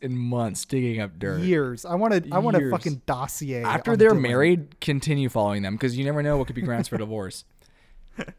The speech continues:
Speaker 1: I, in fact, I want, I want two P Is on my, uh,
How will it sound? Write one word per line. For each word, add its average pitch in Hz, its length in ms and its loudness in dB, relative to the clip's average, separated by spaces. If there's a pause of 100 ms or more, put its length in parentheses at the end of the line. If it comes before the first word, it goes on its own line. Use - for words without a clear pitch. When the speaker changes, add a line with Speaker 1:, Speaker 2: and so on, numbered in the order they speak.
(220)
Speaker 1:
I, 143 220 0
in 156 100 -2
fact, 170 180 2
I 151 60 2
want, 156 500 -2
I 143 80 -2
want 180 200 -4
two 180 180 -8
P 170 240 -4
Is 135 500 -2
on 117 220 -4
my, 104 760 -8
uh, 87 440 -14